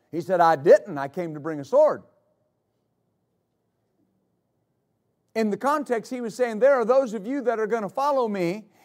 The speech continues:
and there's gonna be people in your own house that are gonna turn on you because you're following me." And notice what he didn't say.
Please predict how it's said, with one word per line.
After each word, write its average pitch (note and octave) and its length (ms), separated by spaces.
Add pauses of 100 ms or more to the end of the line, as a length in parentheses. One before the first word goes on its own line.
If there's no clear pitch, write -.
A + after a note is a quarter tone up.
and G3+ 160
there's B3+ 160
gonna A#3+ 220
be A#3 140
people A#3+ 360
in B3 140
your B3 160
own B3+ 160
house A3+ 560 (200)
that A#3+ 180
are A#3 80
gonna G#3+ 220
turn D#4+ 300
on G3+ 220
you F3+ 400
because G#3+ 340
you're B3 160
following C4+ 500
me." E4+ 300 (2250)
And A#3 120
notice D4+ 320
what C4 160
he C4 80
didn't C4+ 240
say. F#3 300